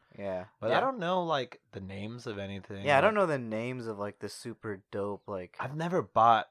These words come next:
Speaker 2: highway fireworks.
Speaker 1: And I've never bought, like, high quality fireworks that do, like, that amount of, like, damage, you know what I'm saying?
Speaker 2: Yeah.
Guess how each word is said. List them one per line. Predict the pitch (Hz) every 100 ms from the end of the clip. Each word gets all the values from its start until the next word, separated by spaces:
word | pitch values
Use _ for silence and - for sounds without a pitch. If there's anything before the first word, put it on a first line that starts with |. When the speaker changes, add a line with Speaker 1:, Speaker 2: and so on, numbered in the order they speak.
| _
Speaker 2:
highway | - - 107 107 101 104 101 95 95 - _
fireworks. | - 98 92 90 90 - - - _ _
Speaker 1:
And | 107
I've | 127
never | 143 131
bought, | 107 107 104 107 107
like, | 98 92 -
high | - 101
quality | - - 101 98 98 92 87 95 _ _ _ _
fireworks | 101 98 98 98 92
that | 107 92
do, | 113 104
like, | 95 - _ _ _ _ -
that | 110 104 -
amount | 110 104 101
of, | 95
like, | 92 - - 104
damage, | 107 98 95 92 107
you |
know | 98
what |
I'm | 95
saying? | - 98 98 107 _ _ _ _ _ _ _
Speaker 2:
Yeah. | 98 95